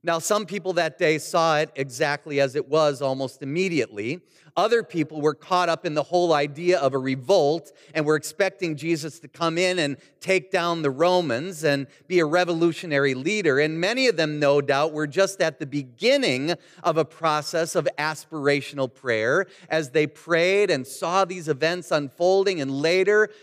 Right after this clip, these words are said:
their eyes would be opened and it would all be revealed to them, and they would have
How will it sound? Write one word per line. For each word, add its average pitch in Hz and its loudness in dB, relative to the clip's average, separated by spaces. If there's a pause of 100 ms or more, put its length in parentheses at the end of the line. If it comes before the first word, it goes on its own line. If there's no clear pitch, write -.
their 147 0
eyes 196 2
would 151 -8
be 135 -2
opened 208 2
and 147 -2
it 147 -6
would 143 2
all 202 4
be 170 -8
revealed 160 2
to 202 -2
them, 208 -2
and 139 -4
they 135 2
would 143 0
have 131 -4